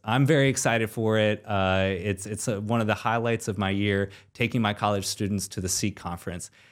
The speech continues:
This year, on the other hand, it's gonna be even more exciting because we, the Godsplaining Friars, will be there on site.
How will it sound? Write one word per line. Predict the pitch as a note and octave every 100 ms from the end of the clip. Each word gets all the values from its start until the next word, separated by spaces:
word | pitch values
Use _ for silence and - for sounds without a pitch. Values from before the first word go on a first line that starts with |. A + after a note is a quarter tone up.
| -
This | B2 A3 -
year, | D#3 B2+ A#2+
on | F2 A2
the | A2
other | G2+
hand, | G2+ G2+ G2
it's | A2+ G#2
gonna | A#2 A2
be | G#2+ G#2
even | G2+ G2
more | G2 G2+ G#2
exciting | - - E2+ E2+ E2+ E2+ _ _ -
because | G2 G2+ F2 F#2+
we, | A#2 A2+ A2
the | G2+
Godsplaining | F#2+ F#2+ - G2 F#2 E2+
Friars, | F2+ E2+ F2 F2 -
will | E2+
be | F2+ F#2+
there | F#2+ F2+ F2+ F2 - _
on | F#2+ G#2+ G#2
site. | - F#2 F2+ F#2